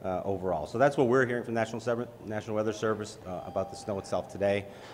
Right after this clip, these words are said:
uh, for this weekend. Um, we do see a potential, they're telling us a potential of up to twelve, eight, twelve to eighteen inches of snow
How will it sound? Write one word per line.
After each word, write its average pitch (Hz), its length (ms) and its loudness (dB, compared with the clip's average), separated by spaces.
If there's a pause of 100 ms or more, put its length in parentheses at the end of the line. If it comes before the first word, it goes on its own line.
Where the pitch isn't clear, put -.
(120)
uh, 87 180 2
for 85 160 -4
this 90 220 -4
weekend. 107 400 0 (420)
Um, 82 320 -6
we 110 180 -2
do 117 200 0
see 120 160 -2
a 113 60 4
potential, 135 640 2
they're 120 100 4
telling 117 240 2
us 113 60 -6
a - 40 -10
potential 113 380 -2
of - 60 -2
up - 140 2
to 120 80 0
twelve, 120 340 4
eight, 113 140 0 (340)
twelve 117 180 0
to 113 60 -4
eighteen 113 260 0
inches 113 160 -4
of 101 80 -6
snow 110 420 2